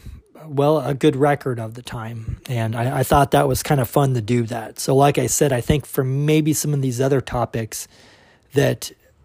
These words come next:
it would be interesting to see how people react. I might do this again. It w-, probably won't work out for everything, but, um, here we are. Now, those were the responses we got from people right away, but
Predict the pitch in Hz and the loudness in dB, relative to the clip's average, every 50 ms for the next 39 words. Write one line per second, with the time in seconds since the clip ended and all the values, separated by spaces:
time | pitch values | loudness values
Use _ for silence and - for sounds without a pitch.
0 | _ _ _ _ - - - - - 165 139 135 131 120 143 139 135 131 127 127 | _ _ _ _ -20 -20 -16 0 2 4 6 6 6 6 6 6 6 6 6 4
1 | 123 113 - - 135 127 117 - - 139 139 127 123 120 - - 131 120 - 123 | 4 4 2 0 0 0 0 0 2 2 2 4 4 2 0 0 -4 -2 -2 -2
2 | 117 120 120 120 120 117 117 113 113 - 127 131 147 156 156 139 127 131 143 143 | -2 0 0 0 0 0 0 -2 -2 -2 0 2 4 4 4 2 2 4 4 4
3 | 131 135 117 - - 117 110 110 113 113 120 131 127 143 151 143 131 131 - - | 4 4 2 0 -4 -6 -6 -6 -6 -6 -6 -4 0 2 2 2 0 0 2 4
4 | 165 165 160 156 156 147 135 135 151 151 143 - 139 135 139 139 - 139 123 127 | 6 6 6 6 4 0 2 4 2 2 4 4 2 0 0 -2 0 2 2 2
5 | 120 131 123 110 - - 104 110 117 131 113 - _ - 120 110 101 - - 120 | 2 2 -2 -2 -4 -6 -12 -12 -12 -14 -16 -20 _ -8 -8 -8 -8 -8 -8 -8
6 | 107 104 101 107 104 - - - - - - - - - - - _ _ _ _ | -8 -8 -8 -10 -12 -14 -18 -20 -20 -20 -20 -20 -20 -20 -20 -20 _ _ _ _
7 | _ _ _ - - 147 147 139 131 131 127 120 120 139 - - - - 147 156 | _ _ _ 0 4 6 6 8 8 6 6 4 2 -2 -8 -10 -6 0 4 6
8 | 156 160 156 165 - - _ - - _ _ _ _ _ _ _ _ _ _ _ | 6 6 6 4 2 -2 _ -20 -20 _ _ _ _ _ _ _ _ _ _ _
9 | _ _ _ _ _ _ _ _ _ - - 180 202 214 233 240 226 208 190 180 | _ _ _ _ _ _ _ _ _ 0 4 6 6 6 6 2 2 4 4 2
10 | 175 160 143 - - - 160 160 165 156 - 170 160 139 135 143 139 151 151 147 | 2 0 -2 -4 -2 0 0 2 0 0 -2 -4 -4 -4 -6 -4 -2 -2 -4 -4
11 | - - 135 - - 135 - 139 131 131 135 131 123 120 135 135 131 123 113 98 | -6 -12 -12 -8 -10 -6 -4 -2 -2 0 0 0 0 0 0 0 0 -2 -4 -4
12 | - 127 127 131 131 _ | -4 -4 -4 -4 -6 _